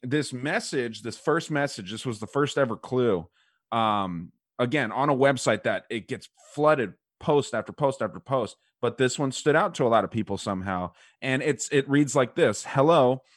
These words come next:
we are looking for highly intelligent individuals. To find them, we have devised a test. There is a message hidden in this image.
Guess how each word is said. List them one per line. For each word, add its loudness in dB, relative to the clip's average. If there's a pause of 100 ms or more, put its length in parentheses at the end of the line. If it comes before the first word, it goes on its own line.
(140)
we 0
are 4
looking 2
for 0
highly 0
intelligent -2
individuals. -2 (300)
To -4
find 0
them, -2
we -2
have 0
devised -2
a -8
test. -4 (300)
There 0
is -2
a -4
message -2
hidden -2
in -2
this -6
image. -6